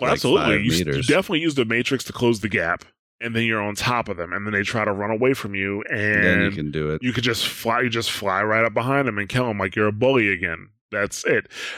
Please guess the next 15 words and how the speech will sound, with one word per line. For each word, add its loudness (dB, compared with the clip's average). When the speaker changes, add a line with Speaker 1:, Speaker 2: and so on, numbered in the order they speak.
Speaker 1:
Now, 0
the 2
rockets 2
were 2
interesting. -2
The -6
rockets 0
didn't 0
work 2
the -4
way 2
I 2
expected -4
them -8
to. -6